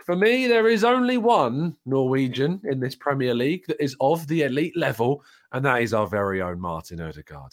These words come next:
who scored two goals to become Arsenal's current top scorer in the Premier League now with six goals, leading Gabriel Jesus, Bukayo Saka and Martinelli by one goal.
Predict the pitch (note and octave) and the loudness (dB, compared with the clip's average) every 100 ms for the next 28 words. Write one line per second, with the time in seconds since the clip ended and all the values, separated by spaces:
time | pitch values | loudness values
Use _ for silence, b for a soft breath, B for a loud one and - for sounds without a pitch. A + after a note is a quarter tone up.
0 | - G2 - - A2 G2 - C#3 A#2+ G#2+ | -16 -16 -12 -6 -6 -4 -4 -2 0 0
1 | G2+ G2 G#2 G#2+ G2 - G2+ G2 - F#2 | -2 -8 -10 -8 -8 -6 -4 -4 -4 -12
2 | F2 - - G2 F#2 - - - - - | -12 -12 -6 -4 -4 -8 -10 -10 -10 -14
3 | - D#3+ D3 G2+ - F#2+ F#2 - G2 F#2 | -4 0 2 2 0 -6 -6 -6 -4 -2
4 | F2+ E2+ F2 F2 E2 E2 - - - F#2+ | -4 -6 -6 -4 -4 -6 -10 -14 -8 -2
5 | F2+ B2+ C#3+ B B B B B2+ A#2+ A2 | 0 0 -2 B B B B 0 2 2
6 | A2+ A2+ G#2+ G2+ F#2+ G2+ G2+ F#2+ B2+ B2+ | 2 2 2 2 0 -2 -2 0 -2 -2
7 | A#2 A2 A#2+ G#2 G2 A#2 G#2 A2 - B2 | -4 -2 0 0 -2 -2 -2 -2 -2 -2
8 | C3+ A#2+ C3+ B2+ B2+ C3+ B2+ A2 G#2 G2+ | -2 -2 0 0 0 -2 0 0 0 0
9 | A2 G#2+ G#2 G#2 C3+ E3+ | 0 0 -2 0 0 0